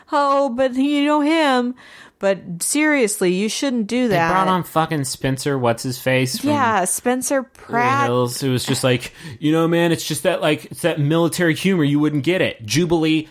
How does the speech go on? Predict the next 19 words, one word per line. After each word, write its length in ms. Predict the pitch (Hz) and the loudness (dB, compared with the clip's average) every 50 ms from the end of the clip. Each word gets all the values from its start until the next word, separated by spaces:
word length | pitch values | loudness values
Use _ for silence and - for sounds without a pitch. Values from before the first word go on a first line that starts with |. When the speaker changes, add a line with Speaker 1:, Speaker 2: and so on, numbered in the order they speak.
| _ _ - | _ _ -4
Speaker 2:
active 420 | 175 175 170 175 - - 196 175 156 | -2 -2 -2 -2 -4 -2 -2 0 0
military, 440 | 156 160 170 170 165 165 170 160 143 | 2 2 0 0 0 0 0 0 0
sitting 360 | - - 185 170 165 139 123 | 0 0 0 0 0 -2 0
right 240 | 143 156 165 160 - | 0 0 -2 0 -2
the 100 | 180 143 | -4 -4
fuck 440 | - - - - 180 175 175 - | -4 -8 -4 -2 -2 -2 -2 -4
there. 400 | 143 135 147 156 156 160 175 180 | -4 -2 0 2 2 2 2 0
Speaker 1:
Yeah. 100 | 180 180 | 0 0
Speaker 2:
Like, 360 | 156 160 156 151 180 196 170 - - _ _ _ _ _ _ _ _ _ _ _ _ _ _ _ _ _ _ _ _ _ _ _ _ _ _ | 0 0 0 0 -2 -4 -8 -10 -16 _ _ _ _ _ _ _ _ _ _ _ _ _ _ _ _ _ _ _ _ _ _ _ _ _ _
Speaker 1:
Yeah. 400 | - 185 175 165 156 165 180 175 175 | -8 -4 -2 0 2 2 2 2 0
Speaker 2:
Al-, 180 | 180 180 175 - | 0 -2 -2 -2
Alex 500 | 156 165 175 190 190 190 190 180 - - | -2 0 0 2 2 0 0 -2 -6 -6
and 420 | - 156 165 175 180 180 180 175 | -2 0 0 2 2 2 2 2
Luke, 340 | 165 170 175 185 202 196 - - | 2 2 2 0 -2 -4 -8 -10
both 360 | 156 143 165 175 190 196 175 | -6 -2 0 0 0 0 -2
veterans. 680 | 170 151 143 175 175 190 196 196 202 202 208 214 196 190 | -6 -6 -2 0 0 2 2 2 2 2 2 0 0 0
Like, 280 | 190 185 180 180 - | 0 0 -2 -2 -4
no, 360 | 185 190 185 190 196 208 214 202 | -4 -2 0 2 2 2 0 -2
dog. 640 | 165 143 190 175 175 190 196 208 208 214 226 208 | -2 -2 -2 0 2 2 2 2 2 0 0 0